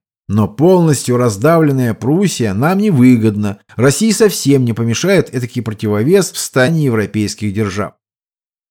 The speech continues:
То есть ты предлагаешь отказаться от союзнических обязательств?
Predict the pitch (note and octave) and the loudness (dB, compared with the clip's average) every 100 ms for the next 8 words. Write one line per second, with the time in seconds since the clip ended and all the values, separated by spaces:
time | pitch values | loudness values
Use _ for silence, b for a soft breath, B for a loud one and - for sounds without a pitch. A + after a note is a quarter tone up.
0 | _ _ C#3 C#3+ - - F#3+ F#3 F#3+ F3+ | _ _ 2 2 2 -2 0 2 0 2
1 | F#3+ F#3 - D#3+ - F3 C#3+ F#3 F#3 - | 2 2 0 -4 0 0 2 0 -2 0
2 | E3 - C#3+ C#3 C#3+ D3 D3 D3 - - | -2 0 2 2 2 0 -2 -4 -6 -4
3 | E3+ G3+ E3+ E2 D2 - - | -2 0 0 -2 -10 -14 -20